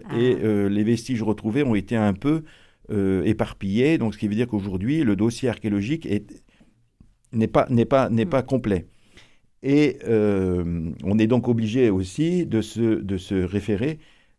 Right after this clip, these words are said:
Speaker 2: euh, à ce qu'ont dit les sœurs. Et les sœurs ont trouvé des vestiges de,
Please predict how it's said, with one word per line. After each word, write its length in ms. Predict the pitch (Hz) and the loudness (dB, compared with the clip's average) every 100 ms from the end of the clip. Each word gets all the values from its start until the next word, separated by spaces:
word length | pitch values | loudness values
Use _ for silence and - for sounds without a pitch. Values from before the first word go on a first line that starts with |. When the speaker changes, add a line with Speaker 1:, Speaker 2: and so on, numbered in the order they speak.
| - | -10
Speaker 2:
euh, 140 | 90 - | -8 -8
à 140 | - 120 | -8 -10
ce 80 | - | -6
qu'ont 160 | 107 | -4
dit 200 | 101 165 | -2 2
les 120 | 147 | 2
sœurs. 520 | 107 107 95 147 - - | 2 4 4 2 -4 -10
Et 100 | 107 | -4
les 180 | 107 92 | 0 0
sœurs 440 | - 147 170 160 | 2 4 4 4
ont 100 | 95 | -2
trouvé 360 | 98 - 120 143 | -4 -2 0 2
des 100 | 113 | 2
vestiges 640 | 104 104 - 123 120 92 80 - - | 0 -2 -4 -2 0 -2 -8 -12 -6
de, 520 | 90 87 85 82 | -4 -2 -4 -4